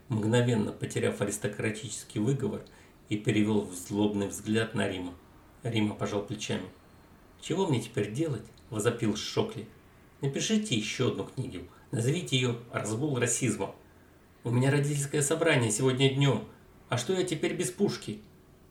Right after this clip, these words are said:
«Перестаньте прятаться за этой перегородкой, как полено в камине. Выйдите и поговорите с родителями. Может быть, они скажут вам, что они хотели бы, чтобы их дети научились читать и писать. Пока». Рима направился к двери,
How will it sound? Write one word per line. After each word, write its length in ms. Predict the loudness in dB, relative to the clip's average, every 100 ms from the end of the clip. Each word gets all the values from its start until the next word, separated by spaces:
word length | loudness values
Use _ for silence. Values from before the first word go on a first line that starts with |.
| -20 -20 -8
«Перестаньте 480 | -4 -4 0 0 0
прятаться 580 | -2 2 2 0 -4 -2
за 120 | -2
этой 160 | -2 -2
перегородкой, 580 | -2 0 0 0 -4
как 240 | -8 -10 -6
полено 380 | 0 2 2 0
в 80 |
камине. 380 | -2 2 2 0 -10 -20 -20 -6
Выйдите 540 | -2 0 -2 -4 -4
и 100 | -2
поговорите 500 | 0 0 0 -2 -4
с 100 | -4
родителями. 580 | -2 -2 -4 -8 -8 -10 -14 -20 -12 2
Может 300 | 4 4 0
быть, 200 | 0 -2 -4
они 180 | 0 0
скажут 460 | 2 0 0 -2
вам, 200 | -2 -2
что 160 | -2 2
они 140 | 4
хотели 400 | 4 2 2 0
бы, 140 | 0 -4
чтобы 240 | -2 0
их 100 | 2
дети 240 | 2 2
научились 480 | 2 2 2 -2 -2
читать 360 | -6 -2 -2 0
и 40 |
писать. 420 | -4 -4 -4 -6 -14 -20 -20 -20 2
Пока». 480 | 2 6 4 2 -8 -20 -20 -20 -20 -20 -20 -6
Рима 280 | 0 2 4
направился 480 | 2 0 -2 -2 -4
к 80 |
двери, 440 | 0 2 2 2